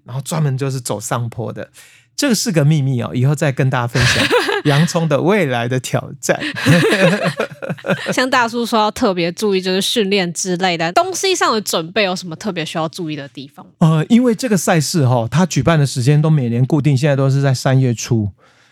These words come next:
Speaker 1: 然后我发现三月初的这个，因为我们还是有那个什么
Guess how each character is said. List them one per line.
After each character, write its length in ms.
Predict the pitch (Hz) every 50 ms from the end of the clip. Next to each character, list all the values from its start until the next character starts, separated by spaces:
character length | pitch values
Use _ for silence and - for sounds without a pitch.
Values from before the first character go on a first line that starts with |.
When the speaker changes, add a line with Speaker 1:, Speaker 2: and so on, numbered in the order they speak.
| _ _ _ -
Speaker 1:
然 140 | 139 156
后 100 | 185 214
我 60 | 160 131
发 180 | - 190 180
现 80 | 180 175
三 260 | - - 175 170 165
月 120 | 165 156
初 260 | 135 - - 147 143 127
的 400 | 139 123 117 113 110 110 117 120
这 160 | - 156 139
个， 280 | 131 123 117 113 - - _ _ _ _ _
因 140 | - 160 170
为 60 | 165
我 20 | 131
们 100 | 117 113
还 140 | 135 135 123
是 140 | - 156
有 160 | 139 123 113 113
那 120 | 127 131
个 120 | 123 120
什 100 | 110 131
么 200 | - 101 98 -